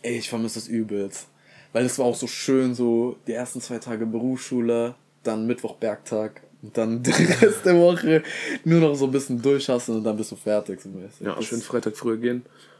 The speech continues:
Speaker 1: Boah, boah, ich vermisse wirklich Berufsschule. Auch einfach dieses sieben Uhr morgens im Auto sitzen, äh,
Speaker 2: Immer
Speaker 1: nochmal
Speaker 2: Stunde
Speaker 1: zum
Speaker 2: länger gepennt.
Speaker 1: Bäcker gehen, sich für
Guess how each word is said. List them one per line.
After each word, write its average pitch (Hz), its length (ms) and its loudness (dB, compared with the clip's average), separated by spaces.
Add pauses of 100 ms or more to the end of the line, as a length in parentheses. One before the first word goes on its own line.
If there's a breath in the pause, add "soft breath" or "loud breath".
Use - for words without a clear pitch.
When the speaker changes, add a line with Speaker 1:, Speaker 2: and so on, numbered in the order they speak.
(280 loud breath)
Speaker 1:
Boah, - 480 -20
boah, 98 380 -4
ich - 240 -14
vermisse 110 440 -8
wirklich 110 300 -8
Berufsschule. 104 840 -6 (400 loud breath)
Auch 104 180 -4
einfach 117 300 -4
dieses 107 460 -6 (200)
sieben 120 220 -2
Uhr 110 100 0
morgens 113 1120 -2 (380 loud breath)
im 117 120 -6
Auto 120 340 -2
sitzen, 113 960 -4 (120)
äh, 107 600 -2 (120)
Speaker 2:
Immer 110 140 -6
Speaker 1:
nochmal 120 300 0
Speaker 2:
Stunde 104 40 -2
Speaker 1:
zum 104 120 -2
Speaker 2:
länger 95 120 -8
gepennt. 107 300 -2
Speaker 1:
Bäcker 120 160 -2
gehen, 120 440 2
sich 113 200 -6
für 117 160 -8